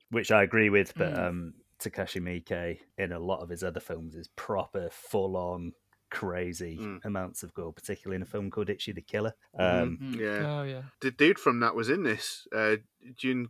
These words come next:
Speaker 3: Kunimura. He's the same guy who's the boss in Kill Bill, uh, uh, when Ishii cuts his head off. Fucking, I love that guy.
Speaker 1: Oh,
Speaker 3: He's the
Speaker 1: yeah,
Speaker 3: guy in the
Speaker 1: yeah.
Speaker 3: bar who tells him to do the audition.
Speaker 4: Ah, okay, yeah.
Speaker 1: Mm,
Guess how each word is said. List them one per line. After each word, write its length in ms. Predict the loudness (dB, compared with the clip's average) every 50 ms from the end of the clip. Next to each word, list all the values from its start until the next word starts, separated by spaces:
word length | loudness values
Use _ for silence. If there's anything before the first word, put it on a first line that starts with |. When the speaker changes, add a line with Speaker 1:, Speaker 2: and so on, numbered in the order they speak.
| -4
Speaker 3:
Kunimura. 560 | -2 -2 0 0 2 4 4 6 4 4 2 0
He's 220 | -4 -4 -4 -4
the 100 | -6 -6
same 280 | 0 2 2 2 2 4
guy 220 | 4 6 6 8
who's 320 | 6 6 4 2 -2 -4 -4
the 120 | -4 -4
boss 480 | 0 2 2 2 2 2 -4 -10 -12 -12 _ _ -10
in 140 | -8 -8 -2
Kill 240 | 2 4 4 4 4
Bill, 340 | 4 4 4 4 4 0 _ _ _ -8 -4
uh, 140 | -4 -4 -4 -6 _ -6 -4
uh, 340 | -2 -2 -2 -2 -4 -4 -6 -10 _ -2
when 280 | 0 2 2 2 0
Ishii 480 | -2 -4 -6 -4 -2 -2 -2 -2 -4 -4
cuts 260 | -6 -6 -6 -8 -10
his 260 | -10 -10 -10 -12 -16 _ _ _ -10
head 140 | -8 -8 -6
off. 240 | -8 -10 -10 -14 -20 _ _ _ _ _ _ _
Fucking, 300 | -14 -14 -14 -16 -14 -10 -8
I 40 | -4
love 200 | -2 -2 -2 -4
that 160 | -6 -6 -4
guy. 240 | -6 -6 -6 -8 -12 _ _ _ _ _ _ -6 0 2
Speaker 1:
Oh, 240 | 4 6 8 8 8
Speaker 3:
He's 140 | 8 6
the 60 | 6 6
Speaker 1:
yeah, 40 | 8
Speaker 3:
guy 100 | 8 8 8
in 140 | 8 6
the 80 | 2 2
Speaker 1:
yeah. 80 | 4 6
Speaker 3:
bar 240 | 8 10 10 10
who 160 | 8 6 2 0
tells 320 | 2 4 4 4 4 2
him 100 | -2 -8
to 100 | -4 -2
do 140 | 0 0 2
the 120 | 2 0
audition. 360 | 0 2 2 0 0 0 0
Speaker 4:
Ah, 640 | -2 0 0 -2 -2 -2 -2 -4 -4 -6 -6 -6 -8 -8
okay, 360 | -8 -8 -6 -4 -4 -2 -2
yeah. 120 | -2 -2 0
Speaker 1:
Mm, 180 | -2 -4 -6